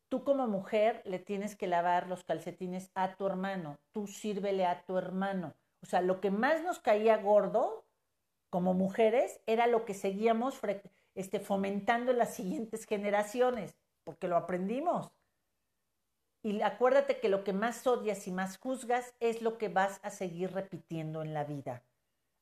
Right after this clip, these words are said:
hasta que te detienes y abres conciencia, poco a poquito, suavecito. Pero ¿qué tal cuando llega ese hermano,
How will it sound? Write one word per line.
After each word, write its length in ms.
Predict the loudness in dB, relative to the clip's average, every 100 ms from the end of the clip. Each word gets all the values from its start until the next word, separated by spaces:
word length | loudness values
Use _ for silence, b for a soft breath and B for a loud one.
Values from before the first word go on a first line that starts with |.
| _
hasta 300 | -12 -10 -10
que 80 | -8
te 160 | -6
detienes 580 | -6 -8 -6 -4 -4 -4
y 60 | -4
abres 260 | -4 -8
conciencia, 800 | -8 -8 -8 -8 -8 -10 -12 -12
poco 260 | -10 -6 -6
a 100 | -6
poquito, 680 | -10 -8 -8 -8 -10 -12 -14 _ _ _ _
suavecito. 880 | -4 -4 -6 -6 -4 -4 -8 -14 -16 _ _ _ _ _ _ _ _ _ _ _
Pero 180 | -4 -2
¿qué 100 | -4
tal 300 | 2 2 2
cuando 240 | 0 0
llega 480 | 0 0 2 2 0 -4
ese 600 | -6 -4 -4 -4 -6 -6
hermano, 920 | -6 -4 -2 0 0 0 -2 -2 -4